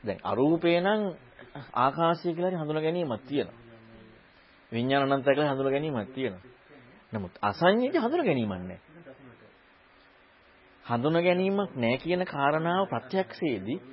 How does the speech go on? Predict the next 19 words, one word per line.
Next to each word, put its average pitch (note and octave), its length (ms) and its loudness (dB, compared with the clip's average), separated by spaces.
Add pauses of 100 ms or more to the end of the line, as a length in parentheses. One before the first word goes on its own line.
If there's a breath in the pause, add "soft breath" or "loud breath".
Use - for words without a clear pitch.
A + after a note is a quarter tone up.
(220)
හඳුන C#3 240 0
ගැනීමක් D3 380 0
හම්බෙන්නේ B2 460 -4
නැහැ. E4 220 -14 (1600)
හඳුන G#2+ 220 -4
ගැනීමක් C3+ 480 0
නැහැ G#2 220 -4
කියන C3 180 -6
ප්‍රත්‍යක්ෂයේදී C3+ 760 -2
හඳුන D#3 180 -2
ගැනීමක් F#3 380 -2
හම්බෙන්නේ E3 380 -6
නැහැ. - 200 -12 (480 loud breath)
ඒතර F#3 200 2
හඳුන B2+ 380 2
ගැනීමක් G#3+ 520 2
හම්බුනේ F3 400 -2
නැති C#3 240 -2
වුණාට D#3 440 -2